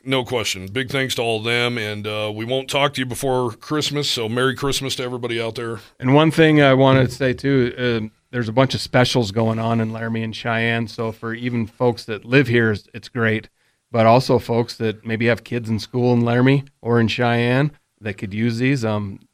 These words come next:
Speaker 2: bunch of gift cards are on sale for half price.
Speaker 1: Yeah.
Speaker 2: Go to seize the deal dot com, select Southeast Wyoming,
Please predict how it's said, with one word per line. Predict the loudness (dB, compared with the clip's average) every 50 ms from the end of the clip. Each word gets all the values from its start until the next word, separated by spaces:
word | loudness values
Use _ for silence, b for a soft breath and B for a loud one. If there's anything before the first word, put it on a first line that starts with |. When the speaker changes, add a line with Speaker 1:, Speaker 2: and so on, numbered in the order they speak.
| _ _ _
Speaker 2:
bunch | _ -2 -2 0 0 -2
of | -4
gift | -2 -4 -4 -4
cards | -4 -6 -6 -6 -6
are | -6 -6
on | -4 -4 -4 -6
sale | -8 -8 -6 -6 -6
for | -6 -6 -10
half | -6 -4 -4 -4 -4 _
price. | -4 -2 -2 -2 -4 -8 -16 _ -12
Speaker 1:
Yeah. | -10 -8 -8 -8 -10 _ _ 0
Speaker 2:
Go | 2 4 4
to | 4 2
seize | -2 -4 -2 2 4 4 4 2 2
the | 0 0
deal | 2 4 4 4 4 6
dot | 6 4 4 4 2
com, | -2 -2 0 2 4 4 4 4 2 -2 _ _
select | _ -16 -8 -4 -2 -2 -2 -4 -8
Southeast | -4 -2 -2 -2 0 -2 -4 -6 -6 -6 -4
Wyoming, | -2 0 0 2 2 2 2 4 4 2 2 -2